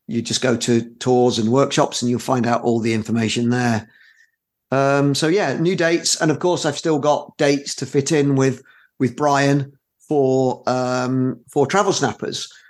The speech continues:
And we'd like to expand some of that as well. Bri-, Brian would, um, it's difficult to fit it in with both our individual schedules, but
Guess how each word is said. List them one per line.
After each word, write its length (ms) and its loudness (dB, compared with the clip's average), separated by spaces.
And 300 2
we'd 100 2
like 280 0
to 120 2
expand 600 0
some 180 0
of 100 -4
that 200 0
as 100 -4
well. 260 -2
Bri-, 320 -4
Brian 380 2
would, 260 2
um, 380 0
it's 200 -4
difficult 460 0
to 100 -2
fit 280 2
it 280 -2
in 340 0
with 220 0
both 260 0
our 340 2
individual 420 -2
schedules, 500 -2
but 360 -4